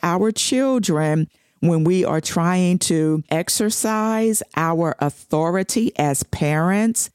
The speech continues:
but it's not working out too well because you have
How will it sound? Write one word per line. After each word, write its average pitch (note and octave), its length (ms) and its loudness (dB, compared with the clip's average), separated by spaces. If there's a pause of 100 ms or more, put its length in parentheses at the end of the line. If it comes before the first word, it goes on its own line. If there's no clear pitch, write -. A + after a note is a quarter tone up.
but F3+ 340 0
it's D3 200 0
not E3 200 2
working A3+ 300 0
out D#4 200 -2
too G3 200 0
well E3 400 0
because F3+ 800 0 (120)
you F3+ 280 2
have D#3 280 2